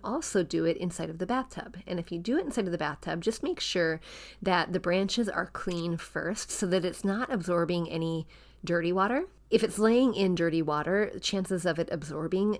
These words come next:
are going to be harder. It's going to, like, clog the pores, and we don't want that. So we're going to let it sit in that water for a good day, overnight.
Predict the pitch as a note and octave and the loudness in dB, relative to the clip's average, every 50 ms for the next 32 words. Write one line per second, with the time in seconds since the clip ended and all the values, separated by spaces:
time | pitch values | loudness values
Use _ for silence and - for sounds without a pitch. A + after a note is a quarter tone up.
0 | - - F3+ F3 E3 E3 D#3 D#3+ E3 - - E3 E3 D#3+ - - - - E2+ - | -4 -4 -4 -2 -2 -2 -4 -4 -4 -6 -4 -4 -4 -4 -6 -8 -10 -10 -10 -10
1 | - F#2 - - - - F#3 - - F3+ E3 E3+ - - F#3 E3 E3 E3+ E3 - | -12 -12 -14 -14 -8 -6 -6 -2 0 0 0 0 0 0 0 2 2 0 -2 -4
2 | - - - - - - - - - C3 D#3 D#3+ - F3+ - - B3+ C4+ G#3+ D#3+ | -14 -20 -20 -20 -20 -14 -10 -6 -4 -4 -4 -2 -4 -4 -2 0 0 0 0 0
3 | D#3 E3+ E3 E3 E3+ - B2+ F3 D3+ D#3 - - - - - - - - - - | -2 -2 -2 -2 -2 -2 -2 -4 -4 -4 -4 -8 -8 -8 -10 -16 -20 -20 -20 -20
4 | - - - - - - - - - - - - - - A3 F#3 G#3+ A3 D4 D#4+ | -20 -20 -20 -20 -20 -20 -20 -20 -20 -20 -18 -12 -8 -6 -2 -2 0 2 2 0
5 | E4+ - B3+ G3+ F#3+ F#3 F3+ F#3+ - - - - F#3 F3 E3+ - F#3 E3+ F3 F3+ | 2 2 2 4 4 4 4 2 0 -2 -2 0 0 0 0 -2 -4 -2 -2 -2
6 | F3+ - - D#3 D3 D3 E3 G3+ A3+ - - - E3+ E3 D#3+ D#3+ D#3+ D#3+ - - | -4 -4 -2 -4 -2 0 0 -2 -2 -2 -2 -2 -2 0 0 0 0 -2 -4 -10
7 | - - - - - - - - - - - - - - - G#3 G3+ - - C4+ | -20 -20 -20 -20 -20 -20 -20 -20 -20 -20 -20 -20 -16 -2 0 0 0 6 6 6
8 | F#4+ G#4 - - - G#3 - D#3+ E3 - - - - - - - - - - - | 6 6 4 0 -6 0 0 0 0 0 -4 -10 -16 -18 -20 -20 -20 -18 -4 0
9 | - B3+ A#3 G#3 E3+ C#3+ - - - - - | 2 4 4 4 2 0 -4 -8 -12 -12 -12